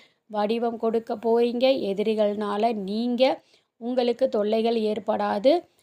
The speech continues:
ஆம், இந்த காலகட்டத்துல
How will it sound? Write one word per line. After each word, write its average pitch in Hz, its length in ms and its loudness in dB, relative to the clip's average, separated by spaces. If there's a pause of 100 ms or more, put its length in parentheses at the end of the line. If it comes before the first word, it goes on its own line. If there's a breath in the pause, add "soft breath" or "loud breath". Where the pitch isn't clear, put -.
(120)
ஆம், 202 800 -4 (400)
இந்த 254 260 -4
காலகட்டத்துல 226 1200 -2